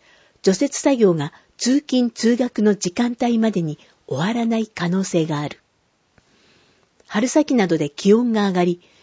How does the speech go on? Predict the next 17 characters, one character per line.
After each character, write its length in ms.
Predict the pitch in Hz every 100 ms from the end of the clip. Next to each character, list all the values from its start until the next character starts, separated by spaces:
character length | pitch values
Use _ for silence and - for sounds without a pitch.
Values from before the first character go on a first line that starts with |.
| _ _ _ 294
降 80 |
っ 20 | 302
た 220 | - 170
雪 340 | 156 - 208
が 140 | 151 - _ -
す 220 | - 302
ぐ 120 | 302
に 160 | 202 -
溶 140 | 156
け 160 | 247 240
る 140 | 170
見 140 | 151
込 140 | - 185
み 160 | 185
が 160 | 160 143
あ 60 |
る。 140 | 131